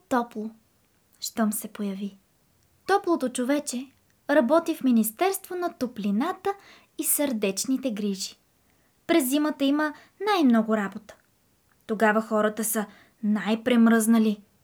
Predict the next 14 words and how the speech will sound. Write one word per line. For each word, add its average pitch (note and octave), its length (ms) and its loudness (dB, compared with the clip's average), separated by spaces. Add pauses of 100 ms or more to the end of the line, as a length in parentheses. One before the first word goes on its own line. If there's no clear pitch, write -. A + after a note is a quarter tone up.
(840)
Някои F#4 380 2
въздишат C#4+ 720 0 (360)
облаката D#4 680 0
ни D4+ 120 2
по D#4+ 200 -8
прозорците, E4 760 -2 (760)
други E4+ 400 -2 (220)
стискат - 640 -2
очи B3+ 260 0 (500)
и D4 160 -2
броят C4+ 320 2
овце F4+ 440 -6 (220)
до B3 140 0
зори. A3 340 0